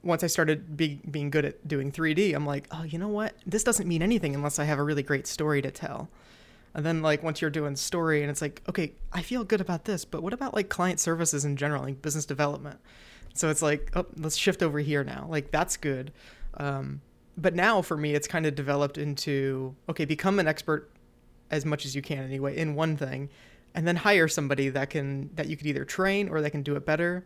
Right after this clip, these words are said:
and then move on to the next thing. So for me, that's, that's kinda how things have, have shifted a lot. And that kinda, I don't know, it kinda gets us to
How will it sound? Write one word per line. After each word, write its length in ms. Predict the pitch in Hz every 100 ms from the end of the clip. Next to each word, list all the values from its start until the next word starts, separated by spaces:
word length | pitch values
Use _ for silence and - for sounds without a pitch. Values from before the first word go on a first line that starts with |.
| -
and 140 | 160 143
then 140 | 139
move 160 | 135 185
on 120 | 180
to 40 | 165
the 80 | 147
next 280 | 135 -
thing. 220 | - - - - - - - - -
So 160 | - 160
for 160 | 143 190
me, 140 | 208
that's, 340 | 147 151 - -
that's 200 | 175 -
kinda 180 | 214
how 180 | 156 156
things 580 | 147 156 143 135 - - - - _ -
have, 360 | 160 151 135 135 _ _ -
have 180 | 147 135
shifted 300 | - 160 139
a 40 |
lot. 260 | 139 135 -
And 140 | 170
that 80 | 180
kinda, 200 | 254 254
I 1120 | - - _ - - - - - - - - 208
don't 20 |
know, 60 | 139
it 80 |
kinda 160 | 143 190
gets 200 | 156 175
us 120 | 156 -
to 640 | - - 156 147 147 139